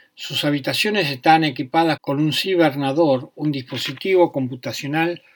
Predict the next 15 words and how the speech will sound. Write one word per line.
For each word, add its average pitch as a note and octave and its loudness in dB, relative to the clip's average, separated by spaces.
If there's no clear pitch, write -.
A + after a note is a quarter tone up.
aparentemente D3+ -2
mágico, C3+ -4
pero B2+ -4
que C3+ -4
en B2 -2
realidad C3 0
está D3+ 0
basado D3 0
en C3+ -6
principios C#3 -6
científicos C#3+ -6
que - 2
actualmente C#3+ 2
ya B2+ -2
conocemos. A2+ -8